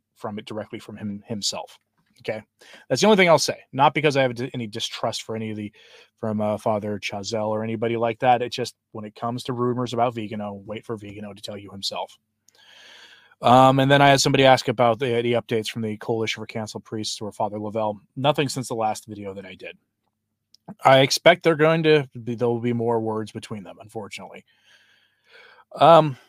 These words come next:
but yes, so today we have, um, good words, I think, from, that were issued in the last few days from Bishop Strickland, who,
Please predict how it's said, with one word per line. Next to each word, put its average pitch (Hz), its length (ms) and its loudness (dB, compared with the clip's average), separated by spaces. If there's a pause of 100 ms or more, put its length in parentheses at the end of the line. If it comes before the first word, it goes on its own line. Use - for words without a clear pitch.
(400)
but 165 220 6
yes, 185 400 8
so 180 220 4
today 190 520 6 (340)
we 151 120 -4
have, 147 420 2 (1000)
um, 127 360 -2 (920)
good 151 220 -2
words, 147 260 0
I 127 80 -4
think, 127 260 -8
from, 117 420 -6 (100)
that 127 160 -8
were 127 220 -6
issued 123 300 -8
in 120 40 -10
the 113 80 -8
last 120 260 -6
few 127 140 -8
days 120 260 0
from 107 300 -10 (880)
Bishop 131 240 -6
Strickland, 151 500 -2
who, 120 540 -6